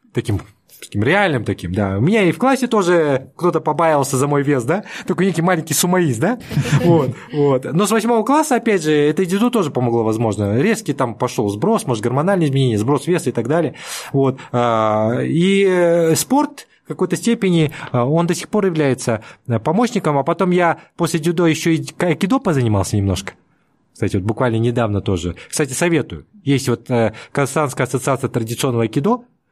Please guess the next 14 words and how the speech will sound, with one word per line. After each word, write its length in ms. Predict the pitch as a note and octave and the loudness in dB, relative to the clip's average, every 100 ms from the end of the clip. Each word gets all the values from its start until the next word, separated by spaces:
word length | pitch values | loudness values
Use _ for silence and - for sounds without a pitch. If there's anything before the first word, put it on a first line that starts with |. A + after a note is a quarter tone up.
| _ _ _ | _ _ _
там 220 | - A2+ | -4 -2
Игорь 240 | B2 B2 A#2+ | 0 0 0
Антохин, 380 | A#2 B2 G#2 F2+ | 0 -2 -4 -2
президент. 500 | G2+ F#2+ G2+ E2+ - _ | -2 -2 -4 -4 -10 _
Шикарная 600 | - E3 F#3 E3+ C3+ A#2 | -4 -2 0 0 2 0
секция, 840 | G#2 F3 - - B2+ G#2+ G2+ F#2+ G2+ | 0 -2 -4 -2 0 2 2 2 2
где 160 | A2+ | 2
люди 360 | D3+ F3+ E3 - - | 2 2 0 -2 -6
не 120 | C#3+ D3+ | -4 0
просто 360 | B3+ C#4+ B3 | 0 0 0
учатся, 640 | F3+ D3 C#3 - B2+ A2 - _ | 0 0 -2 0 0 0 -4 _
скажем 360 | - D3 A#2+ A2+ | -6 -4 -2 -2
так, 280 | B2 B2+ A#2+ | -2 -2 0
э, 400 | G#2+ G#2 F#2+ | 0 2 0